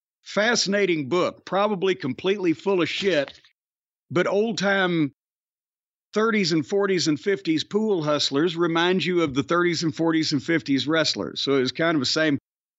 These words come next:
Before I even knew about wrestling, I liked the, the, uh, the carnies and the con artists. That's why we're a tri-, I'm a, I'm,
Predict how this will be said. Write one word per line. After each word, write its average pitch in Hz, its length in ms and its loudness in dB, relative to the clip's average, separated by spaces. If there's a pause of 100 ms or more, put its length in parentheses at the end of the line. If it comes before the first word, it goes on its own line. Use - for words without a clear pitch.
(120)
Before 269 380 0
I 277 60 0
even 262 180 0
knew 262 140 2
about 220 260 0
wrestling, 139 560 -2 (1080)
I 156 120 2
liked 190 480 -2
the, 170 280 0
the, 165 340 -2
uh, 143 240 0
the 143 240 0
carnies 208 580 0
and 160 120 2
the 147 60 2
con 160 300 0
artists. - 580 -4 (1700)
That's 220 240 0
why 349 180 0
we're 349 240 0
a - 40 -8
tri-, 269 200 0
I'm 277 120 0
a, 220 160 -2
I'm, 254 200 0